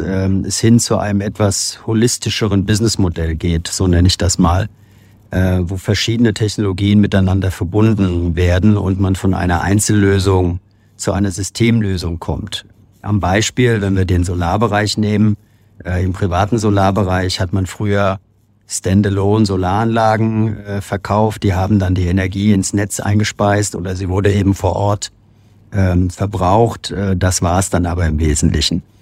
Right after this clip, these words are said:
Heute geht das Geschäftsmodell der Spieler dahin und eigentlich aller Spieler, äh, alles aus einer Hand anzubieten und neben der Solaranlage auf dem Dach eben auch die Batterie im Keller,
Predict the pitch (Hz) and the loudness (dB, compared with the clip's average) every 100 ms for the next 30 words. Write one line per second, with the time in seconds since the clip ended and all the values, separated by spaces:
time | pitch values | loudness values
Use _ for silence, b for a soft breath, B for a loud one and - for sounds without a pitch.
0 | b b b - 107 117 107 117 113 104 | b b b -2 0 0 -2 -2 -2 -2
1 | 107 - 107 - 110 104 101 101 98 - | -4 -2 -2 0 0 4 4 2 -2 0
2 | 107 107 98 95 101 104 92 87 90 95 | 2 4 2 2 2 2 2 -2 -4 -6
3 | 95 - 101 110 117 - 110 107 104 104 | -6 -8 -4 -2 -2 -2 -4 0 0 -2
4 | - _ _ _ - 95 92 110 110 - | -10 _ _ _ -6 -4 -2 -2 -2 -2
5 | 107 - 104 98 90 123 107 104 95 107 | -6 -6 -6 -4 0 0 0 -4 -6 -8
6 | - 104 101 113 98 95 98 101 98 95 | -6 -4 2 2 4 4 2 2 2 2
7 | 90 87 90 101 107 98 101 85 90 90 | 0 -2 0 0 0 -2 -4 -6 -8 -8
8 | 90 104 110 - 90 85 87 78 - - | -2 -2 -2 -8 -8 -6 -4 -6 -4 -4
9 | 87 92 95 95 98 101 123 120 113 107 | -2 -2 -2 -2 -2 -2 0 2 2 0